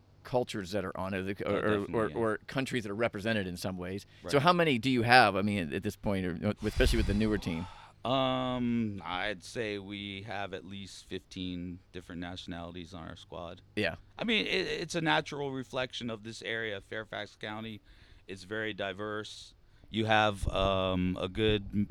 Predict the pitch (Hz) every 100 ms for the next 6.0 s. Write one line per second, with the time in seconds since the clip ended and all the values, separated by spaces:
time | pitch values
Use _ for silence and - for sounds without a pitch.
0 | - 107 107 107 - - - 95 95 95
1 | 90 - - 87 90 82 80 82 - _
2 | - - - - - 95 80 - 101 101
3 | - 104 101 98 95 98 - 98 98 98
4 | 95 95 82 80 92 98 101 92 95 95
5 | 95 95 87 95 95 90 95 92 -